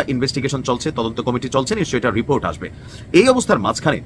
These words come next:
জাতীয় পার্টিকে নিষিদ্ধের দাবিতে বরাবরের মতন এনসিপি, জামাত এবং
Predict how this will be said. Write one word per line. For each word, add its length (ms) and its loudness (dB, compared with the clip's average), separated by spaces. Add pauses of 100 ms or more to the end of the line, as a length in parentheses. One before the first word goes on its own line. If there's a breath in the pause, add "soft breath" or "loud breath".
জাতীয় 380 4
পার্টিকে 380 2
নিষিদ্ধের 440 -2
দাবিতে 340 2
বরাবরের 360 2
মতন 220 0
এনসিপি, 360 -2
জামাত 340 4
এবং 180 4